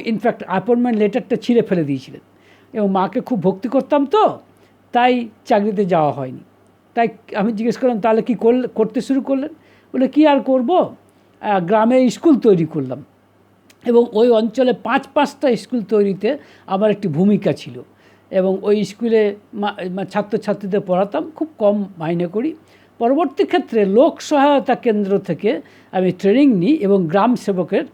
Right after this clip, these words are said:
চাকরি পাই এবং আরও পরে প্রমোশনও পাই, একটি, আহ, মানে সিনিয়র গ্রাম সেবকের প-, প্রমোশনও পেয়েছিলাম পরীক্ষা দিয়ে।"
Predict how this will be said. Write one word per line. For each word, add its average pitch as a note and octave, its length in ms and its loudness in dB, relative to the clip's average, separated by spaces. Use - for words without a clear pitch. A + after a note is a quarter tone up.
চাকরি D3+ 320 0
পাই A2+ 200 -10
এবং G3+ 300 2
আরও C#4+ 260 2
পরে G3+ 300 2
প্রমোশনও B3 580 0
পাই, F#3+ 300 -2
একটি, F3+ 440 -6
আহ, E3 160 -4
মানে E3 160 -2
সিনিয়র C4+ 400 4
গ্রাম D#3+ 340 -2
সেবকের D#3 380 -4
প-, F3 180 -2
প্রমোশনও D3+ 460 -6
পেয়েছিলাম B2+ 560 -8
পরীক্ষা G#3+ 320 0
দিয়ে।" D3 180 -16